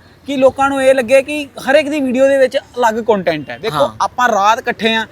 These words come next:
Speaker 1: ਦਿਨੇ ਇਕੱਠੇ ਆ, ਵਿੱਚ ਘਰ ਜੇ ਅੱਡ ਚਲੇ ਵੀ ਗਏ ਤਾਂ ਕੀ ਫਰਕ ਪੈਂਦਾ ਹੈ?
Speaker 2: ਬ-, ਅਹ, ਬਿਲਕੁਲ ਜੀ ਉਹੀ ਗੱਲ ਆ। ਆਪਾਂ ਰਾਤ ਵੀ ਇਕੱਠੇ ਹੁੰਨੇ ਆ ਜੀ, ਸਵੇਰ ਵੀ ਇਕੱਠੇ ਹੁੰਨੇ ਆ। ਜਦੋਂ ਆਪਾਂ ਅਲੱਗ-ਅਲੱਗ ਕਿਸੇ ਪਾਸੇ ਵੀਡੀਓ ਬਣਾਉਣ ਜਾਈਦਾ ਗਾ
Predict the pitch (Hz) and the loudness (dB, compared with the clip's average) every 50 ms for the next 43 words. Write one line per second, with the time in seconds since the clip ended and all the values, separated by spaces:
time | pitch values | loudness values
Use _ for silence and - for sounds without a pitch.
0 | - - - - - 254 262 294 277 - - - 180 180 165 151 - - - - | -16 -20 -8 -2 0 0 2 0 0 -4 -6 -6 -4 -8 -8 -8 -10 -16 -20 -12
1 | - - 269 254 - 277 262 294 277 247 254 269 214 226 226 226 233 - 226 214 | -4 0 0 0 0 2 2 2 4 4 4 2 2 2 0 0 0 0 2 4
2 | 240 254 262 262 202 226 220 220 220 - 262 277 285 214 233 226 202 185 185 160 | 4 2 2 0 0 0 0 0 -2 -4 -4 -6 -6 -4 -6 -6 -6 -4 -4 -4
3 | 143 123 107 - _ - - - - - - - - - - _ _ - - - | -6 -6 -14 -18 _ -20 -20 -20 -20 -20 -20 -20 -20 -20 -20 _ _ -20 -20 -20
4 | - - 233 - 254 247 240 240 233 233 233 233 220 220 208 233 247 254 247 262 | -16 -12 -6 -2 0 2 4 4 4 4 4 2 0 2 2 2 4 4 4 4
5 | 254 233 247 240 226 233 240 214 226 220 226 233 240 247 - _ _ _ - - | 4 6 6 6 6 6 6 6 4 6 6 4 2 2 0 _ _ _ -20 -20
6 | _ - - 185 175 214 226 226 226 220 208 196 - _ - - 190 185 196 208 | _ -6 -6 -2 2 4 6 6 6 4 0 -6 -12 _ -10 -4 2 6 6 6
7 | 208 214 226 240 - 226 - - 226 226 220 220 220 214 214 208 202 - 196 196 | 6 6 2 0 2 0 2 2 2 2 2 2 0 0 0 0 -4 -4 0 4
8 | 220 233 247 247 247 208 220 208 - 196 185 180 180 190 190 196 170 185 208 208 | 4 6 6 4 2 2 0 0 0 -2 -4 -2 -2 -2 -2 0 2 2 4 4
9 | 208 202 196 196 208 220 214 196 196 202 185 202 175 202 190 170 190 185 - 196 | 4 2 2 0 2 0 0 0 -2 -4 -4 -4 -4 -4 -2 0 -2 -2 0 -2
10 | 190 175 180 190 220 220 208 190 185 180 175 175 160 170 170 170 180 180 180 208 | -2 -2 -2 0 0 0 0 0 0 0 0 0 2 0 0 2 0 0 0 -2